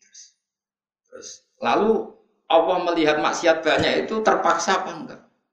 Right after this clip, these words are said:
Apa muni terpaksa Allah kok terpaksa, apa muni ora Allah? Bingung akhirnya Mu'tazilah.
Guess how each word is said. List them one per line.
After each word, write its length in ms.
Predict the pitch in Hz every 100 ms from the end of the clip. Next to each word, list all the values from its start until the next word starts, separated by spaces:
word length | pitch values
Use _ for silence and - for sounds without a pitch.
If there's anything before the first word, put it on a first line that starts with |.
| _ _ _ _ _ _ _
Apa 80 |
muni 240 | 104 107 107
terpaksa 480 | 107 - - - -
Allah 160 | 110 110
kok 160 | - 113
terpaksa, 480 | 143 147 - 143
apa 80 | -
muni 240 | 127 123 120
ora 320 | 123 123 131
Allah? 160 | - - - - - _ _
Bingung 240 | 196 233
akhirnya 320 | 202 175 151 120
Mu'tazilah. 360 | 113 - -